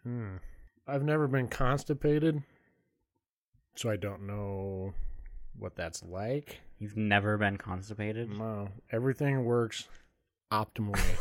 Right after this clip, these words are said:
Speaker 2: <laughs>
Speaker 1: I'm very, I'm very healthy, but diarrhea for three months straight seems pretty awful, too.
Speaker 2: Yeah, that'd be rough.
Speaker 1: I'd have to say I'd rather be constipated <laughs> for three months.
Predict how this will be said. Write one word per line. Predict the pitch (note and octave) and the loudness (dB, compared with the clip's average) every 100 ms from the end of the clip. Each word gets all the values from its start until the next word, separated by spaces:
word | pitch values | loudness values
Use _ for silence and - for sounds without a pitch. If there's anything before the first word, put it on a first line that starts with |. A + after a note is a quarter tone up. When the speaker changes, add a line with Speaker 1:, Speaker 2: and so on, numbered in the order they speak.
| - - | 2 0
Speaker 2:
<laughs> | - - - - - G#2+ | -2 -2 -10 -8 -6 -4
Speaker 1:
I'm | G#2 F#2+ | -4 2
very, | A#2 A#2 A#2 A2 G#2 - | 4 6 6 4 0 -2
I'm | A#2 A2+ | 2 2
very | G2+ B2+ B2+ C3 | 6 10 12 12
healthy, | - B2+ A#2 A2 G2+ - - - _ _ | 10 10 8 4 2 0 -6 -10 _ _
but | - B2+ | 0 4
diarrhea | B2 B2 A2+ A2 A2+ G#2+ | 6 8 8 6 4 2
for | G#2+ | -2
three | G#2 G#2 | -4 -4
months | F#2+ G2 - | -4 -6 -4
straight | G2+ G2 | -6 -6
seems | G2+ F#2 F2 | -8 -10 -10
pretty | - F2+ E2 | -10 -8 -6
awful, | D#2+ - - | -8 -8 -12
too. | - F#2 F#2 | -8 -6 -4
Speaker 2:
Yeah, | G2 | -4
that'd | G2 G2 | -4 -6
be | F#2+ | -6
rough. | - B1 - - _ _ _ _ _ _ _ _ _ | -8 -8 -14 -20 _ _ _ _ _ _ _ _ _
Speaker 1:
I'd | C3 C3 | -2 0
have | C3+ - | -2 -4
to | A#2 | -4
say | A#2+ A2 | -2 0
I'd | G#2 G#2 | -2 -4
rather | F#2+ F#2+ | -8 -8
be | F#2+ F#2+ - | -8 -10 -10
constipated | - F#2 - G2 - G2+ F#2+ | -10 -10 -12 -12 -10 -6 2
<laughs> | |
for | - - A2 | 2 2 -2
three | - A#2 | -2 -2
months. | A2 G2+ A#2 - | -4 -6 -8 -10